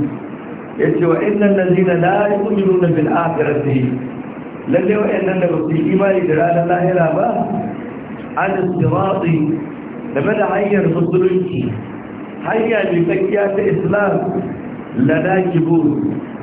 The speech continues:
Allah ce masu karkacewa ne, an tariqin wato mu'waja, suna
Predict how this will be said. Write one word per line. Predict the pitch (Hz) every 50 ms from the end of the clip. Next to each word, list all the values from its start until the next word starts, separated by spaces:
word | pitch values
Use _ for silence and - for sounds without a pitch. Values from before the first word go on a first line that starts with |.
| - - - -
Allah | 151 170 170 165 170 165 165 165 156 -
ce | 160 160 156 156 151 151 147 147 - - - - - - - - - -
masu | 127 127 131 151 151 151 147 147 147 - -
karkacewa | 202 190 185 180 180 165 156 147 156 156 151 143 131 - -
ne, | - 135 131 123 120 123 123 120 - - - - - - - - - - -
an | 147 170 175 170 165 165 165
tariqin | 156 151 151 147 - 196 196 196 190 190 190 185 - 175 165 170 - - - - - - - - - - - - - -
wato | 135 143 147 147 147 147 147 143
mu'waja, | 139 143 135 123 143 185 180 175 160 - 143 139 135 127 117 120 127 120 - - - - - - - -
suna | - 185 190 196 180